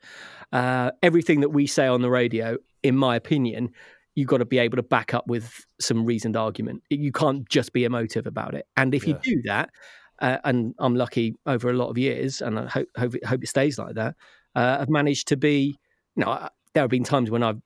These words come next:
Speaker 1: absolutely cheesed off managers and, and players, and, and, and it take, you know, sometimes it takes some bridges to build, but generally speaking, I've s-, managed to stay on the right side of that line, I think.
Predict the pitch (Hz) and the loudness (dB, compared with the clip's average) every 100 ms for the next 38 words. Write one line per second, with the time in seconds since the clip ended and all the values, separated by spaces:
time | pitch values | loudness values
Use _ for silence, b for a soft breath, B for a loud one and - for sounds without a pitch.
0 | - 127 - - 123 127 120 - 139 107 | -8 -6 -4 -2 0 -2 -4 -2 -2 0
1 | 135 120 110 107 131 127 113 110 123 110 | -2 0 -2 -2 -2 -2 -2 -4 -6 -4
2 | 127 117 123 120 117 120 131 - 127 123 | -2 0 0 -2 -4 -4 -6 -4 -4 -2
3 | 120 - _ _ _ _ _ 139 - 147 | -4 -8 _ _ _ _ _ -6 -2 -2
4 | 151 117 110 135 127 117 135 131 123 147 | 0 -2 -2 -2 -2 -2 -2 -2 -2 -2
5 | 156 113 104 110 107 - 160 131 107 - | -2 -4 -4 -4 -4 0 0 0 -2 0
6 | 127 - 113 - B B 135 - 156 123 | 0 -2 -8 -8 B B -6 -2 0 0
7 | 120 - 131 117 117 117 127 117 107 117 | 0 0 0 0 -2 -4 -4 -4 -4 -8
8 | 107 117 113 110 113 | -8 -8 -8 -10 -14